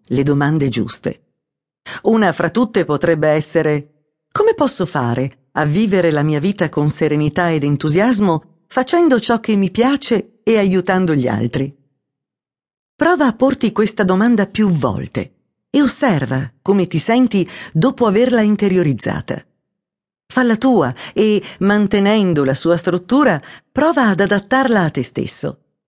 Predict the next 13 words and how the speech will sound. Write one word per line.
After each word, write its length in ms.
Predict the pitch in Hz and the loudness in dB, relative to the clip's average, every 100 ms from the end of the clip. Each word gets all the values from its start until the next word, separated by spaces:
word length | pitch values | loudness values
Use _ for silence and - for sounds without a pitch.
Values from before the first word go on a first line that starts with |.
| _ _ _ - - | _ _ _ -20 -10
Soltanto 580 | - 180 170 202 220 196 | -2 -2 0 0 2 0
la 100 | 156 | 0
sua 200 | 196 185 | 0 0
formulazione 1000 | 185 170 170 165 - 226 202 151 143 - | 0 0 2 0 0 0 0 0 -2 -2
può 240 | 170 160 | -2 -2
cambiare 640 | - 147 147 156 175 208 214 | -2 0 2 2 2 2 0
la 120 | 180 | -2
tua 260 | - 202 202 | 0 0 0
vita. 440 | 151 - - - _ _ _ _ _ _ _ _ _ _ _ _ | -2 -4 -8 -12 _ _ _ _ _ _ _ _ _ _ _ _
Ma 220 | 269 294 - _ _ _ _ - | 2 2 -2 _ _ _ _ -2
come 220 | 381 370 | 2 2
siamo 260 | - 330 | 2 2
arrivati 600 | 294 254 156 110 - 143 | 2 2 0 -2 -2 -6